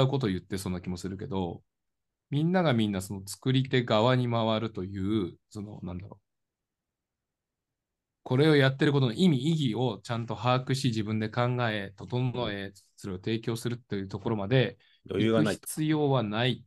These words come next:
Speaker 1: という感じなんじゃねえかなって。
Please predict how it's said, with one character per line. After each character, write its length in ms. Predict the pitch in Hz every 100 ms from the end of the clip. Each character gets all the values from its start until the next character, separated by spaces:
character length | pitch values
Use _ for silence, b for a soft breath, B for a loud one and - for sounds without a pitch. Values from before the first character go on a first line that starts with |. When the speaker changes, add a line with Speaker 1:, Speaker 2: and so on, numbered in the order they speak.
| _
Speaker 1:
と 140 | - 92
い 160 | 95
う 420 | 92 92 95 95 - - -
感 520 | 113 101 110 113 117
じ 160 | 117
な 200 | 131 143
ん 140 | 165 127
じ 100 | 110
ゃ 120 | 104
ね 220 | 110 127
え 40 | 117
か 200 | 110 110
な 600 | 120 127 127 123 123 123
っ 20 | 131 _ _ _ _
て。 80 | -